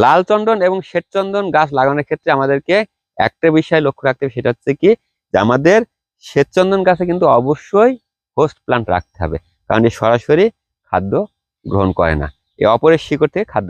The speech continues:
সংগ্রহ করে। তাই অবশ্যই আমাদেরকে শ্বেত চন্দন লাগানোর ক্ষেত্রে এই বিষয়টার দিকে বিশেষ গুরুত্ব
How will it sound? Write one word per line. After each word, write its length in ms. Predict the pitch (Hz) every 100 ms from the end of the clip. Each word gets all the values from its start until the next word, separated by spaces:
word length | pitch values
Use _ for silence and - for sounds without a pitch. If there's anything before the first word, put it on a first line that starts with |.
| 80
সংগ্রহ 240 | 78 73 71
করে। 120 | 55 - _ _ -
তাই 80 | 92 131
অবশ্যই 260 | 160 196 175
আমাদেরকে 340 | 175 180 208 233 _ _ _ _
শ্বেত 180 | - 147
চন্দন 240 | - 214 220
লাগানোর 300 | 185 165 156 -
ক্ষেত্রে 220 | - 185 156
এই 80 | 170 175 _ _ _ _ -
বিষয়টার 480 | 92 117 185 190 180
দিকে 200 | 175 196 220 _ _ - 190
বিশেষ 260 | 156 202 190
গুরুত্ব 200 | 180 -